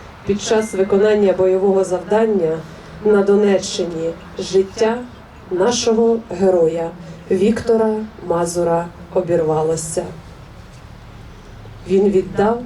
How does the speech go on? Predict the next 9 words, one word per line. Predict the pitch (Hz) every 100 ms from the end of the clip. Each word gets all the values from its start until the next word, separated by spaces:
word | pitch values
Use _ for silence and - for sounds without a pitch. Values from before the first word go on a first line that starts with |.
| - - -
своє | - 185 180 180
життя | 175 180 - 202 196 202 - -
за | 196 196
Україну, | 190 190 226 196 196 196 180 165 156 - - - -
перемогу | 220 190 175 190 208 214 180 156 156 - -
і | -
кожного | 202 202 196 185 185 170 175 180 -
з | - 147
нас. | 175 165 - -